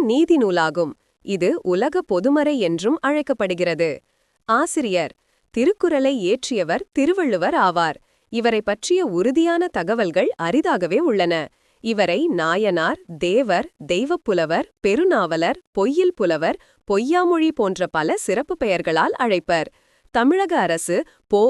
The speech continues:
உ மு முப்பத்தொன்றாம் ஆண்டினை திருவள்ளுவர் பிறந்த ஆண்டாக ஏற்று திருவள்ளுவர் ஆண்டு கணக்கிடப்படுகிறது.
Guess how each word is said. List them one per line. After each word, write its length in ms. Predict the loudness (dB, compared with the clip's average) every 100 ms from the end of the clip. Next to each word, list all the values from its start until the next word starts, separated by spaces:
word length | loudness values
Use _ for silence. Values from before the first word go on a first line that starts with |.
| 2
உ 20 | 0 2
மு 100 | 2 2
முப்பத்தொன்றாம் 760 | 0 -2 -6 -2 -2 0 2 2
ஆண்டினை 360 | 0 0 0 0 0
திருவள்ளுவர் 580 | -2 0 0 0 0 -2
பிறந்த 340 | -2 2 2 2
ஆண்டாக 380 | 0 0 0 -2 -2 -2
ஏற்று 280 | -2 -2 -2 -2 -6 _ _
திருவள்ளுவர் 560 | -2 0 2 2 2 2
ஆண்டு 220 | 0 0 -2
கணக்கிடப்படுகிறது. 920 | 0 0 0 -2 0 -2 0 0 0